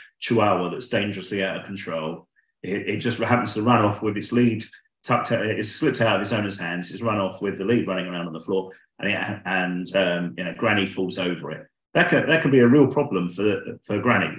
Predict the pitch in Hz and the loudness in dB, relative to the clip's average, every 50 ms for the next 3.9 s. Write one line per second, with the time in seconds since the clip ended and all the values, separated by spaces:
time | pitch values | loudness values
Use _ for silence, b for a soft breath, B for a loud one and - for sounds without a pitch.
0 | - - 113 98 85 87 90 101 101 87 - 110 104 107 107 101 - - 107 107 | -4 -2 0 0 0 2 0 0 0 -2 -4 -4 0 0 0 0 0 -2 -2 -2
1 | 98 92 92 95 104 90 85 82 - - - - _ _ _ _ _ _ _ 139 | -2 -2 0 -2 -2 -4 -4 -6 -10 -14 -18 -20 _ _ _ _ _ _ _ 4
2 | 123 120 - - - - - _ _ - 131 98 92 - - 127 123 - - - | 4 4 4 0 -4 -8 -12 _ _ 0 2 2 2 2 2 0 0 0 -4 -12
3 | - - - _ - 101 98 - 135 147 139 - 113 95 95 - - | -14 -18 -18 _ -6 -4 0 2 4 4 4 4 4 0 -2 -2 -4